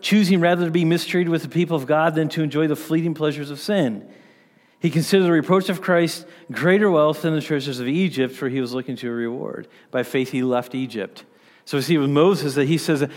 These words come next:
"My time in Egypt is not gonna be the best thing. I need to follow God's plan," and that was out of Egypt. But then we read about Joseph. And Joseph's plan, according to God, was to be in Egypt. And so Egypt necessarily wasn't the weight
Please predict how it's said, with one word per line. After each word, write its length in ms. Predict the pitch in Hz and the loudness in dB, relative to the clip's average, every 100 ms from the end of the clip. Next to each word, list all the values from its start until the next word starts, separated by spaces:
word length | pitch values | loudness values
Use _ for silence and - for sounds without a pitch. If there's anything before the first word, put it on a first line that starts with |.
| - | -8
"My 180 | - 156 | 2 2
time 340 | 165 175 175 151 | 2 0 2 2
in 80 | |
Egypt 360 | 139 175 143 - | 2 0 -2 -4
is 140 | 127 | -2
not 400 | 131 139 151 135 | 0 2 0 0
gonna 160 | 135 139 | -2 -2
be 160 | 135 135 | 0 -2
the 140 | 131 | 0
best 240 | 139 139 | -2 -2
thing. 160 | 170 131 | -2 0
I 100 | 131 | 0
need 240 | 147 147 | 2 0
to 100 | 147 | -2
follow 440 | 131 - 135 147 147 | -6 -2 0 2 2
God's 240 | 143 143 | 0 -2
plan," 280 | - 147 139 - - | -2 -2 -2 -6 -2
and 80 | 139 | -2
that 80 | 135 | 0
was 80 | |
out 200 | 131 131 | 0 0
of 80 | 127 | 0
Egypt. 320 | 175 165 113 | 0 -2 -4
But 240 | 113 220 - - - | 2 0 0 -10 -4
then 160 | 147 185 | 2 4
we 120 | 160 | 4
read 160 | 147 143 | 2 2
about 180 | 147 | 2
Joseph. 580 | 139 196 196 143 104 - - - - - | 2 -2 0 -2 -4 -10 -20 -20 -18 -4
And 160 | 156 139 | -2 2
Joseph's 500 | 143 247 269 190 - | 4 4 4 -2 0
plan, 440 | 151 131 135 170 - - | 0 2 2 -2 -8 -6
according 400 | 139 165 147 143 | -2 2 2 2
to 60 | |
God, 180 | 135 135 | 4 2
was 120 | 143 | 0
to 100 | 147 | 0
be 180 | 160 190 | 2 4
in 140 | 220 285 | 4 4
Egypt. 500 | 165 117 98 - - - _ _ - | 2 0 -6 -8 -20 -20 _ _ -6
And 80 | 160 | 0
so 80 | 180 | 2
Egypt 400 | 180 247 214 160 | 4 4 4 0
necessarily 460 | 180 185 170 180 | 0 0 0 2
wasn't 260 | 165 160 143 | 2 0 0
the 100 | 117 | 0
weight 580 | 139 214 165 175 180 | 2 4 4 2 -4